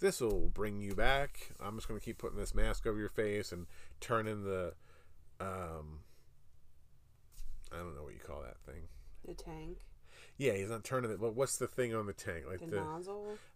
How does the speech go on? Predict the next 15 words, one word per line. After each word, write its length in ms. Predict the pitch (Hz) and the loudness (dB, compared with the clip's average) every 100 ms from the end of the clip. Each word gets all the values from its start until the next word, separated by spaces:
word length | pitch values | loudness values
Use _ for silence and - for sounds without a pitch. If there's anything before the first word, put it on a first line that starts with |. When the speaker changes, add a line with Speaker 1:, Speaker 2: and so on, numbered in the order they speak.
| - - | -20 -8
Speaker 1:
I 80 | - | -4
guess 240 | 147 165 165 | 2 2 0
it's, 120 | 143 | -4
it's 280 | 170 170 170 | 0 2 4
not 120 | 156 | 4
a 20 | |
Speaker 2:
Or 40 | 135 | 4
Speaker 1:
nozzle, 680 | 131 131 120 127 127 123 - - - - - | 4 4 2 2 2 -2 -6 -18 -18 -20 -6
whatever. 500 | 101 85 82 85 80 - - - - - | -2 -2 -2 -4 -6 -12 -20 -20 -20 -8
Speaker 2:
The 140 | 170 | -6
knob? 540 | 160 147 151 190 214 226 - - | -4 -4 -4 -2 -4 -6 -16 -6
Speaker 1:
A 80 | 131 | 2
knob 480 | 143 139 139 139 - | 6 6 6 4 4
on 280 | 131 139 | 0 2
the, 440 | 131 135 131 120 | 4 6 6 4